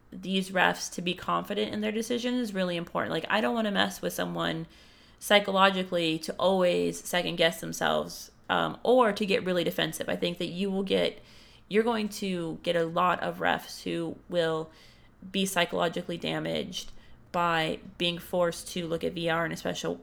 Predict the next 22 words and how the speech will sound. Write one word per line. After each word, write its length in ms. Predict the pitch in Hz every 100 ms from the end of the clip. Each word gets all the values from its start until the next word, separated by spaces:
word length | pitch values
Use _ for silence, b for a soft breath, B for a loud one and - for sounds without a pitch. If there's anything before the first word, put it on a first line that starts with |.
| -
in 120 | 175
a 40 |
certain 340 | 180 170 - 160
way. 260 | - -
Do 140 | - 185
you 40 |
mean, 140 | 180 170
like, 180 | 165
if 140 | - -
you're 80 | 175
like, 140 | 165
"Oh, 80 | 185
well, 100 | 170
you 140 | 185 -
always 260 | 180 185
have 120 | 208
to 80 | 208
look 160 | 214 202
at 80 | 208
it 100 | -
in 80 |
slow-mo, 540 | 220 - 160 - -